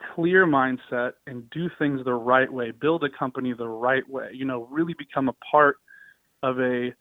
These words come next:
culture that's growing that can be very, very expansive. And real estate can be one of the most incredible things you ever get involved in if you can avoid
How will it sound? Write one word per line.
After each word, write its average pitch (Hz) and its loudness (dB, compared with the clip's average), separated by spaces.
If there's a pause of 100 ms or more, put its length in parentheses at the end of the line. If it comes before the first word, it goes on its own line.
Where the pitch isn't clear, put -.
(520)
culture 180 0
that's 156 -6
growing 135 0
that 127 -6
can 123 -8 (160)
be 139 -6
very, 131 4
very 123 0
expansive. - -12 (400)
And 131 2 (240)
real 165 2
estate 135 0 (560)
can 135 -6
be 156 -4
one 185 2
of 143 2
the 135 0
most 135 -2
incredible 151 0
things 143 0
you 127 -4
ever 139 0
get 127 0
involved 123 2
in 113 -14 (140)
if 139 -10
you 135 -10
can 131 -6
avoid 135 0